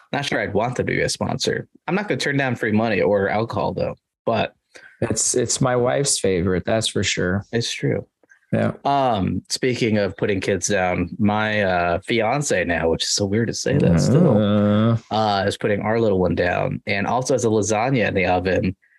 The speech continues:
Speaker 1: So we'll see if the house is on fire and if this orange lighting,
Speaker 2: <laughs>
Speaker 1: uh, turns into be real, actual, natural lighting because she tends to fall asleep with him. And I just checked in with her and she's like, "Oh, it's fine." I'm like, "Well, I have to pause in thirty
Speaker 2: Mm-hmm.
Speaker 1: minutes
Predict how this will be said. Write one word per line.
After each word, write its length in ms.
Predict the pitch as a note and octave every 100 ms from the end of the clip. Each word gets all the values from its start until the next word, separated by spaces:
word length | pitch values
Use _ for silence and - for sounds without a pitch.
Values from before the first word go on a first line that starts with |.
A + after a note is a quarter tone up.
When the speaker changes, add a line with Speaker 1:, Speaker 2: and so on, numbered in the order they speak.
| _ -
Speaker 1:
So 200 | - A#2
we'll 220 | B2+ G#3
see 160 | -
if 80 | C3+
the 80 | C#3
house 300 | C3 D3+ D#3+
is 100 | A2+
on 140 | G2
fire 560 | G2 G2 F#2 F2+ F#2+ B2+
and 180 | G#2+ A2
if 120 | A2+
this 160 | A#2 -
orange 300 | A#2+ A#2+ A2
lighting, 680 | A2 A#2 C3+ A2 G#2 G#2 A#2 -
Speaker 2:
<laughs> 200 | _ _
Speaker 1:
uh, 320 | A2+ A2+ A2+ A2
turns 280 | C#3 C3
into 200 | C#3 C#3
be 180 | B2+ B2+
real, 320 | G2+ A#2+ A#2+ -
actual, 500 | G#2+ A2 - A#2+ A2
natural 400 | G#2+ G#2 - G#2+
lighting 380 | G2+ G2 F#2 F#2
because 640 | F2+ - G2 F#2 F2+ -
she 180 | - C#3
tends 240 | C#3 D#3 D3
to 60 |
fall 180 | C3+ D3
asleep 260 | C#3 D#3+ D3
with 160 | G#2+
him. 280 | F#2+ F2+ F2 - _ - - -
And 120 | G#2
I 120 | A2
just 320 | - C3 B2+
checked 260 | C#3 B2 -
in 160 | C3
with 240 | A#2+ G#2+ -
her 220 | G2+ G2
and 80 | G2
she's 100 | -
like, 140 | A2+
"Oh, 120 | F3 F3+
it's 160 | G3 -
fine." 360 | F3 G3 F3
I'm 60 | C3+
like, 240 | A2 A#2
"Well, 120 | C4+ E4+ _ _ _
I 40 | -
have 80 | C#4+
to 120 | A#3
pause 400 | - A3+ B3 G3+
in 100 | C3+
thirty 240 | C3+ C3+ B2
Speaker 2:
Mm-hmm. 80 |
Speaker 1:
minutes 360 | B2+ - A2